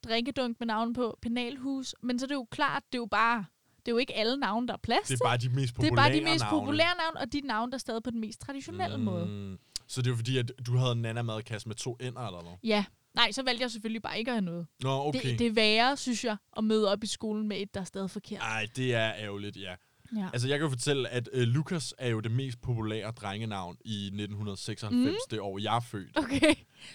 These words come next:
Speaker 1: Original.
Speaker 2: Virkelig original. Altså, det er så C, der er det mest populære, L U C A K.
Speaker 1: Ja, og du
Speaker 2: Jeg er
Speaker 1: med
Speaker 2: så,
Speaker 1: K.
Speaker 2: jeg er så stadig med K, jo.
Speaker 1: Ja, ja.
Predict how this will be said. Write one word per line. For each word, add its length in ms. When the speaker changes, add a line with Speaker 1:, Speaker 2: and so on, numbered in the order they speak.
Speaker 1:
Original. 680
Speaker 2:
Virkelig 420
original. 520
Altså, 160
det 120
er 40
så 140
C, 400
der 60
er 60
det 100
mest 240
populære, 520
L 60
U 180
C 160
A 260
K. 40
Speaker 1:
Ja, 200
og 80
du 60
Speaker 2:
Jeg 120
er 40
Speaker 1:
med 80
Speaker 2:
så, 520
Speaker 1:
K. 40
Speaker 2:
jeg 100
er 40
så 120
stadig 220
med 80
K, 140
jo. 280
Speaker 1:
Ja, 160
ja. 240